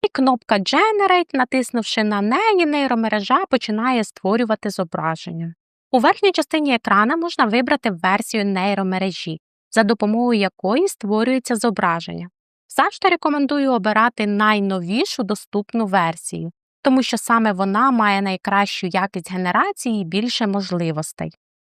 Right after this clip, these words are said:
Тепер давайте спробуємо створити зображення на основі текстового опису. Для цього я в полі промпт прописую опис сцени. Наприклад,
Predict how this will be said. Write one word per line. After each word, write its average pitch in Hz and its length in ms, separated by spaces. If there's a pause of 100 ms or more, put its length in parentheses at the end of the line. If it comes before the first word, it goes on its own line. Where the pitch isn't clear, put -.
(140)
Тепер 349 280
давайте 269 340
спробуємо 214 520
створити 214 460
зображення 240 600
на 214 140
основі 247 500
текстового 185 760
опису. - 380 (520)
Для 233 120
цього 466 260
я 294 200
в 277 120
полі 240 220
промпт 254 480 (200)
прописую 247 720
опис 214 380
сцени. 156 520 (280)
Наприклад, 190 500